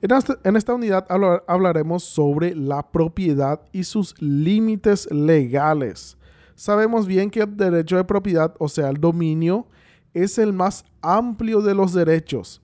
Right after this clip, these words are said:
pero también puede ser limitado en algunos casos.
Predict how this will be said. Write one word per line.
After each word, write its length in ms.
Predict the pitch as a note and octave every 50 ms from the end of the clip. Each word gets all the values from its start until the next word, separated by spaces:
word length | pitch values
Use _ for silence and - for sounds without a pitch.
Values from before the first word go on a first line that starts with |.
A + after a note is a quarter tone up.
| _ _
pero 240 | - F3 F#3 G#3 G3+
también 460 | - A3+ G#3 F3 D#3 D3+ D#3 F3+ G3+
puede 400 | - - F#3 E3 D#3+ D#3 F3+ A3
ser 320 | G3+ - F#3+ F3 F#3 G3+ G#3+ G#3+ G3+
limitado 720 | G#3 G#3+ G#3 G#3 G3+ - - D#3 D3 D3+ D#3 E3+ F3 D#3
en 220 | D3 D3+ D3+ D#3+
algunos 560 | D#3+ D3 C#3+ C3+ C3 C#3 C#3 C#3 C3+ C3+ - -
casos. 580 | - C3+ B2 A#2+ - - F2+ - - - -